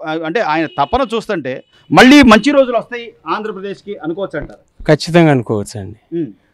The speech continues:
Speaker 2: అనుమానం ఏం లేదు అందుట్లో.
Speaker 1: ఉమ్.
Speaker 2: ఆయన ఏదో రకంగా జా-, ఆయన రోడ్లు వేస్తాడు, అన్నీ చేస్తాడు ఆయన.
Speaker 1: కానీ ఒక వ్యవస్థ క-, అలవాటు చేశాం కదా సార్, పథకాలు, పథకాలు, పథకాలు అలవాటు
Speaker 2: అయి-, అయిపోయింది కదా, అది పూర్తయింది కదా, ఇక
Speaker 1: ఉమ్.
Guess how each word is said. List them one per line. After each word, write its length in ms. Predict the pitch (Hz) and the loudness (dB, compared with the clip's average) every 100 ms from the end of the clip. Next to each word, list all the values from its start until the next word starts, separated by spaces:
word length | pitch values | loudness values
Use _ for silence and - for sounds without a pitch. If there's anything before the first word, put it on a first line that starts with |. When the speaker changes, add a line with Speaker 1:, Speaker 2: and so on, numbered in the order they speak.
| - | -8
Speaker 2:
అనుమానం 360 | 113 135 151 156 | 0 4 6 6
ఏం 180 | 151 139 | 4 4
లేదు 180 | 135 | 2
అందుట్లో. 380 | 123 127 127 156 226 _ 156 | 2 -2 -2 0 -2 _ -14
Speaker 1:
ఉమ్. 180 | 127 - _ _ - | -14 -16 _ _ -6
Speaker 2:
ఆయన 80 | 123 | 2
ఏదో 280 | 127 175 202 | 4 6 8
రకంగా 440 | 190 190 196 202 | 6 4 4 4
జా-, 380 | 170 160 151 147 | 4 2 2 0
ఆయన 160 | 143 | 2
రోడ్లు 320 | 135 147 143 151 | 4 4 6 2
వేస్తాడు, 320 | 139 156 151 | 2 0 0
అన్నీ 200 | 135 135 | 2 0
చేస్తాడు 420 | 120 104 - 98 | 0 -4 -8 -14
ఆయన. 120 | 95 110 _ | -14 -18 _
Speaker 1:
కానీ 220 | 262 269 254 | -10 -8 -8
ఒక 140 | 214 | -6
వ్యవస్థ 260 | 226 247 262 | -6 -6 -10
క-, 300 | 220 208 190 | -10 -8 -8
అలవాటు 260 | 214 254 233 | -8 -8 -10
చేశాం 200 | 220 214 | -12 -14
కదా 80 | |
సార్, 160 | 196 196 180 160 - | -16 -14 -14 -14 -14
పథకాలు, 360 | 170 196 226 214 | -14 -8 -6 -6
పథకాలు, 400 | 208 196 196 190 | -8 -14 -12 -12
పథకాలు 380 | 147 175 190 | -12 -12 -8
అలవాటు 160 | 170 156 | -6 -4
Speaker 2:
అయి-, 180 | 151 170 | -4 -4
అయిపోయింది 480 | 160 170 196 170 160 | -6 -4 -4 -4 -4
కదా, 120 | 147 | -6
అది 100 | 131 160 | -8 -12
పూర్తయింది 400 | 151 156 143 139 | -10 -6 -6 -6
కదా, 160 | 131 | -8
ఇక 140 | 127 170 208 _ | -8 -10 -14 _
Speaker 1:
ఉమ్. 140 | 175 | -18